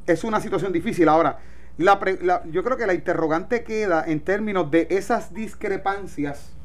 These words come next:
¿a qué acuerdo llegaron? Porque las discrepancias no es entre dos sectores económicos para entonces plantear modelos económicos para poder paliar o mitigar la situación.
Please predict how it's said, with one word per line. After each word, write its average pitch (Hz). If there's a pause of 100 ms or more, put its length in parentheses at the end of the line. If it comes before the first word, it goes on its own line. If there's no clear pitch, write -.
(580)
¿a 151
qué 170
acuerdo 190
llegaron? 175 (480)
Porque 165
las 160
discrepancias 170
no 190
es 202
entre 156
dos 156
sectores 180
económicos 180
para 160
entonces 160
plantear 185 (380)
modelos 175
económicos 208
para 170
poder 160
paliar 196
o -
mitigar 170
la 175
situación. 160